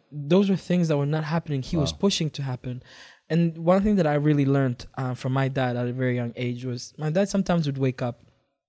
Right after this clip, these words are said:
Speaker 1: and he'd make breakfast and clean the house. Early in the morning, wake up, clean, make breakfast.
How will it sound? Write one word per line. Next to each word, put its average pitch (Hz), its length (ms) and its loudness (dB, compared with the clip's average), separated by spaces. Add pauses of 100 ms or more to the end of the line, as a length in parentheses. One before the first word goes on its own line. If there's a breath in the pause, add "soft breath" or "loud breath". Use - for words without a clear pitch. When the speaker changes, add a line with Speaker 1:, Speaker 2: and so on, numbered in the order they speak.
(300)
Speaker 1:
and 131 140 4
he'd 131 120 -2
make 131 180 -2
breakfast 123 420 -2
and 123 100 -6
clean 135 220 -2
the 120 80 -4
house. - 340 -18 (800 soft breath)
Early 190 180 8
in 180 80 8
the 156 60 6
morning, 135 260 0
wake 160 180 0
up, 165 180 0
clean, 151 360 2
make 139 220 -2
breakfast. - 440 -8